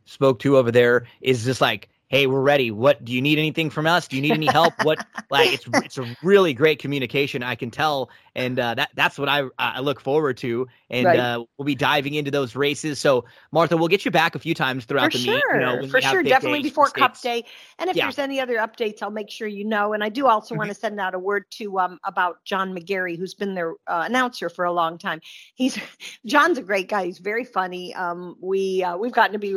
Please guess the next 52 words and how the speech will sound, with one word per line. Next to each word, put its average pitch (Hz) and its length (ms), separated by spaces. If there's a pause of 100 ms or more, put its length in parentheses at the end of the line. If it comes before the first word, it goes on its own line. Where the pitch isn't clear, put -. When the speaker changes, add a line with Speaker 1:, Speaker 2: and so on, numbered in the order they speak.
(160)
Speaker 2:
very 190 180
good 196 160
friends. 190 420 (140)
Every 196 180
time 202 300 (300)
we 240 100
have 214 100
major 196 440
racing 202 420
events 180 320
like 185 140
the 196 60
Mardi 175 260
Gras 165 240
Futurity 208 720
and, 175 320
of 170 120
course, 160 280
Cup - 300
Day, 165 140
we 170 140
do 175 180
a 151 40
seminar 202 640
and 170 320
we 208 140
just 196 200
go 170 140
off 165 200
into 175 240
the 180 60
most 165 320 (220)
ridiculous 320 880
tangents 294 800
because 233 380
Speaker 1:
Okay, 160 220
you'll 156 140
Speaker 2:
he's 170 80
Speaker 1:
have 180 100
Speaker 2:
a 180 40
Speaker 1:
to - 60
tell 185 140
me 180 80
Speaker 2:
poker 165 80
Speaker 1:
some 180 100
Speaker 2:
play- - 60
Speaker 1:
stuff 165 260
off 160 280
air 160 160
so 151 160
I 147 80
can, 143 240